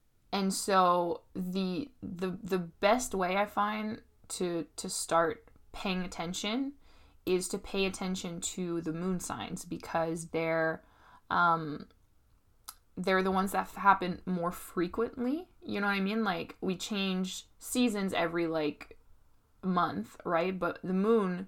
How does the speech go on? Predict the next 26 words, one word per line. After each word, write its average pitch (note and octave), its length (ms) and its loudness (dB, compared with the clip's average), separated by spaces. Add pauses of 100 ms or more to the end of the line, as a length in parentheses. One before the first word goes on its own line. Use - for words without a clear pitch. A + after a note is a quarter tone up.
(300)
changes F#3+ 380 0
signs F#3 320 4
every, E3+ 320 2
like, D#3 200 0
two - 240 -4
and E3 80 -2
a E3 40 -6
half - 260 -6
days. - 400 -8 (840)
So F3+ 600 8 (1040)
you F#3+ 260 0
can, F3+ 580 0 (400)
you F#3 220 -2
can G3 160 -2
start F#3 600 2
noticing F#3 800 0
how E3+ 800 6 (260)
you F#3 340 -2
act G3+ 580 8 (800)
under F#3+ 640 4
a F3 80 -6
certain - 360 -6
sign. A3+ 800 2
Like, F3 320 -2
for F3 200 -2
example, F3+ 960 -2